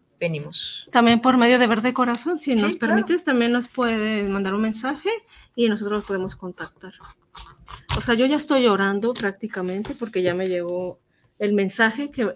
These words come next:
Speaker 2: el primer mensaje que este <laughs> libro me, me regala. Así que, de verdad, a-, adquiéranlo, cómprenlo, pídanlo, porque de verdad, Lucero, es, este libro es medicina.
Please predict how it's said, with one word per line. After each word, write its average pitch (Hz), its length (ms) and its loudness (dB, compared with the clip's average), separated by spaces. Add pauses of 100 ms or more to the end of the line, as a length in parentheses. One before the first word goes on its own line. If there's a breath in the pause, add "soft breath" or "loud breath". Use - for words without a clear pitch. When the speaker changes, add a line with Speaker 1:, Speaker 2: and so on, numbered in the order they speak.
Speaker 2:
el 214 120 0
primer 202 240 4
mensaje 247 460 2
que 226 100 0
este 208 180 -4
<laughs> - 160 8
libro 254 280 6
me, 196 240 -4 (360 loud breath)
me 196 160 2
regala. 190 460 2
Así 214 260 -2
que, 294 220 -2
de 269 100 -2
verdad, 220 480 -2 (760)
a-, 233 200 -10 (120)
adquiéranlo, 240 760 -4
cómprenlo, 202 720 -6 (360)
pídanlo, 214 480 0
porque 185 320 -6
de 170 100 -4
verdad, 170 360 -4
Lucero, 185 440 -6
es, - 480 -10 (380 loud breath)
este 202 280 -6
libro 208 240 0
es 196 140 -6
medicina. 196 500 -8